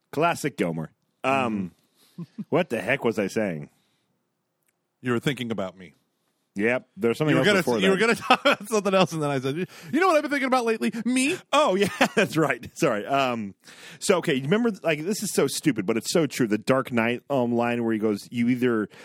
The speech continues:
Speaker 1: die the, um, either die the hero or you live, um, long enough to become the villain."
Speaker 2: One hundred percent. I was thinking about that on Monday morning. I was like, "I'm living that right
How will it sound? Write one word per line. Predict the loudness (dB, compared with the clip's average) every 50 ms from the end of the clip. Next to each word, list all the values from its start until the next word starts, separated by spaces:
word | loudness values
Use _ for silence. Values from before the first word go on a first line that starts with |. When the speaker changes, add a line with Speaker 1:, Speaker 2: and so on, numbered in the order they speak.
| -20 -20 -20 _ -18
Speaker 1:
die | -8 -2 0 2 2 2 2 0 0
the, | 0 0 0 0 -2 -4 -6 -6 -4
um, | -2 -2 -2 -2 -4 -6 -8 -12 _ _
either | 0 2 2 2
die | 2 0 0 0 0
the | -2 -2 -4
hero | 0 0 0 2 2 2 0 0
or | 0 -2 0
you | 0 2 0
live, | 0 0 -2 -2 -4 -4
um, | -2 0
long | 0 0 0 0 0
enough | 0 -2 -2 -2
to | -4 -4
become | -4 -4 -2 0 -2 -2
the | -2
villain." | 0 0 0 0 0 -2 -4 -6 -8 _ _ _
Speaker 2:
One | -2 2 2 4 4
hundred | 2 0 2 2 2 2 2 0 0
percent. | 0 0 0 0 2 2 2 2 2 2
I | 0 2
was | 2 0 -2 -2
thinking | -4 -2 0 0
about | 0 2 0 0 0
that | 0 -2 -2 -2 -2
on | -2 -2 -2 -2
Monday | 0 0 0 0 0 -2 -2 -4
morning. | -4 -4 -4 -4 -4 -4 -6 -8 -12 -16 _ _ _ _ _ _ _ _ _ _ _ -2
I | 0 0
was | 0 0 2
like, | 2 2 2 0 -2 0 2
"I'm | 2 2 2
living | 2 2 2 2 2 2 2 0 0 0 -2
that | -2 -2 -2 0
right | 2 4 4 4